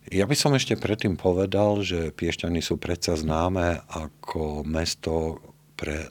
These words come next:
liečbu ochorení pohybového aparátu. Máme tu veľké kúpele, v ktorých som mimochodom dlhé roky pracoval, takže ja,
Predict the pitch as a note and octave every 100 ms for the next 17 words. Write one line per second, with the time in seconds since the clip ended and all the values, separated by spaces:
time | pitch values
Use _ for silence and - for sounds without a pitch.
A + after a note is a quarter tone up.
0 | - D#2+ D#2 E2 D#2+ D#2+ D#2 D#2 D2+ -
1 | - F#2 - E2 D#2 D2+ - D2 D#2 D2+
2 | D2 C#2+ C#2+ D2 D#2 C#2+ C#2+ D#2 D2+ D#2+
3 | D#2 - D2 D2+ D#2 - D2+ - F2+ -
4 | F#2 F2+ - - - - - F2 D#2+ C#2+
5 | D2+ D#2 D#2+ D#2 - - F#2 E2+ D#2+ E2
6 | E2+ E2+ D#2 D#2 - F2 - F2+ E2 F2
7 | - F2+